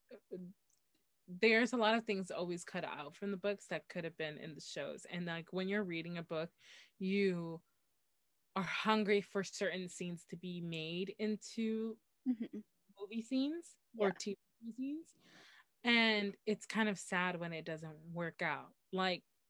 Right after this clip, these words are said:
Speaker 1: just, like, how things, that emotional tie, emotional connections that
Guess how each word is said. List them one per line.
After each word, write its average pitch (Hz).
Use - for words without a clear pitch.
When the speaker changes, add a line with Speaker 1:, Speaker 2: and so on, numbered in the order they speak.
Speaker 1:
just, 240
like, 214
how 214
things, 190
that 202
emotional 185
tie, 160
emotional 165
connections 147
that 180